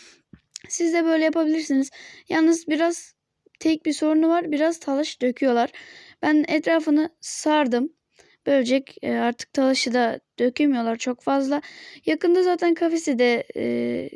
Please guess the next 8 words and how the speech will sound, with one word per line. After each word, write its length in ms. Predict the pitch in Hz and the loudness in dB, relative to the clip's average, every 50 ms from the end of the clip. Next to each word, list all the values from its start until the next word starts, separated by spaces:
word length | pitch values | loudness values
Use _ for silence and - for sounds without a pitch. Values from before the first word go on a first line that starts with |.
| - | -8
kafeste 460 | - 262 254 262 277 269 - 269 233 | -6 -4 -2 0 -2 -2 -2 -2 -2
değişiklikler 680 | 240 247 247 240 - - - - - - 285 294 302 311 | 0 0 0 0 -4 -8 -14 -18 -10 -4 -2 0 0 0
yapacağım. 400 | 311 302 302 294 269 302 311 320 - - - - - - - - - - _ - | 0 -2 -2 -2 0 0 -2 -2 -4 -10 -20 -20 -20 -20 -20 -20 -20 -20 _ -10
E, 300 | - - 240 240 226 220 | -6 -4 -2 -2 0 0
bazı 360 | 262 269 294 285 262 262 247 | 2 2 2 2 0 -2 -2
taraflarını 760 | - 285 277 277 262 - - 262 254 254 262 294 320 330 - - _ _ _ _ _ _ _ _ _ _ | 0 0 0 0 0 0 0 0 2 4 4 4 2 2 -2 -4 _ _ _ _ _ _ _ _ _ _
kartondan, 840 | - - 262 262 269 247 - 294 285 269 269 277 294 302 339 392 - _ _ _ _ _ | -6 -2 0 0 0 2 2 2 2 4 4 4 2 0 0 -2 -6 _ _ _ _ _
mukavvayla, 800 | - 254 254 - - 285 277 277 262 277 269 262 262 277 294 320 | -2 -2 0 0 0 0 2 2 2 2 2 2 4 4 2 2